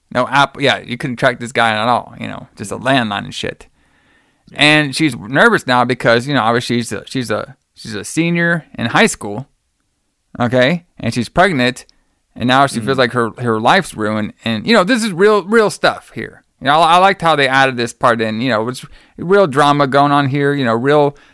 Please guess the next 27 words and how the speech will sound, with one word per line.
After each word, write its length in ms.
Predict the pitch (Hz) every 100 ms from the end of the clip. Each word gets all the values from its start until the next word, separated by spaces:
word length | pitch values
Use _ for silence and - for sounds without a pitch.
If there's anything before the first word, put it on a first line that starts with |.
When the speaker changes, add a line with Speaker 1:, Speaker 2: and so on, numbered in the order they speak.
| _
Speaker 2:
Yeah. 100 | -
Speaker 1:
teenager 380 | 190 190 165 147
stuff. 300 | - 156 123 _ _ -
You 100 | 175
know, 220 | 180 160 - -
which 240 | 165 185
is 140 | 165 -
cool 300 | 202 208 202
about 360 | 165 165 165
some 200 | 175 170
of 100 | 156
these. 360 | 147 143 123 110
Um, 480 | 120 113 104 107 - _ _ _ - _ _ _ _ _ _ _
you 100 | 143
know, 100 | 127
we 260 | 107 - 131
filmed, 320 | - 160 143
like, 160 | 123 117
you 60 |
know, 100 | 127
especially 320 | 120 139 143 131
in 40 |
this 140 | 123 -
time, 200 | 120 127
you 60 |
know, 260 | 123 107 - _ _ _ - 98 95 - - - _ - -
I, 140 | 147